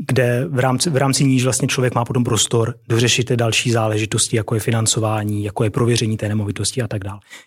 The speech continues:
Nicméně minimálně ty základní věci bych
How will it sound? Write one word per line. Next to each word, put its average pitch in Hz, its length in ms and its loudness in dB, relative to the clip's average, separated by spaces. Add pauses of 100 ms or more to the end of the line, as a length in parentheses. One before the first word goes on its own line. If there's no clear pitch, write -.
Nicméně 127 760 2 (160)
minimálně 147 480 4
ty 147 100 -2
základní 127 500 0
věci 107 420 -2 (640)
bych 120 440 0